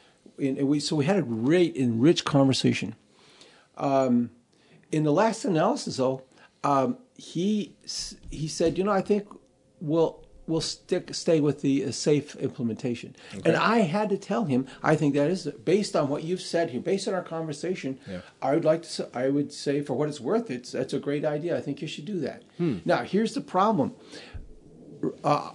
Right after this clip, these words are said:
Speaker 1: our team hasn't given safe, uh, uh, said hello to safe in a long time.
Speaker 2: Yeah.
Speaker 1: So we've been kind of going, "Oh, safe, I don't want, I want to stay away from that." Yeah, there are a lot of reasons for saying that. I think based on our values and, and,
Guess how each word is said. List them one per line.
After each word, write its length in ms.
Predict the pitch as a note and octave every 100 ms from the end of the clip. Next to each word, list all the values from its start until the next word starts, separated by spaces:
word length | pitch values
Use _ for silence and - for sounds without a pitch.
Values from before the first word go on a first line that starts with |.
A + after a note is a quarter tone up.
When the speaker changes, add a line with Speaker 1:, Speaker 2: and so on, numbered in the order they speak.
| -
Speaker 1:
our 200 | - F3
team 460 | A3+ - C3 C#3 C3 -
hasn't 1080 | - F#3 G3 F3 D#3 - - - - - -
given 280 | D#3+ D3+
safe, 460 | C#3+ - D#3+ E3 -
uh, 300 | C3+ B2 A#2+ A#2+ - - - - -
uh, 380 | B2+ B2 A#2+ A#2 - -
said 240 | - E3 C#3
hello 240 | C#3+ D#3+
to 100 | D3
safe 340 | - D3+ E3+ C#3
in 80 |
a 40 | B2
long 240 | B2 C3
time. 360 | - E3 B2+ -
Speaker 2:
Yeah. 240 | A2 G2 F2+ - - - - -
Speaker 1:
So 180 | - D#3
we've 200 | D#3+ D3
been 120 | D3+
kind 200 | D3 C#3+
of 60 | B2
going, 100 | A2+
"Oh, 180 | C#3+ C#3
safe, 240 | - C#3+
I 60 | C3
don't 120 | C#3+
want, 140 | C#3+
I 40 | E3+
want 160 | G#3+
to 40 | G#3
stay 180 | - F3
away 160 | F3
from 180 | F3 B2+
that." 160 | A2+ -
Yeah, 200 | G#3+ A3 -
there 100 | -
are 40 | G#3+
a 20 |
lot 200 | A#3 A3+
of 100 | F3
reasons 380 | E3 E3+ C#3 A#2+
for 140 | C3
saying 360 | A#2+ D#3+ E3 C3
that. 120 | A#2
I 140 | C3+
think 280 | F3 G3+ - - - - -
based 240 | E3+ F3+
on 80 | E3
our 140 | D3 C3
values 540 | C3 D3+ F#3+ E3+ B2
and, 180 | B2 -
and, 360 | B2 A#2+ A#2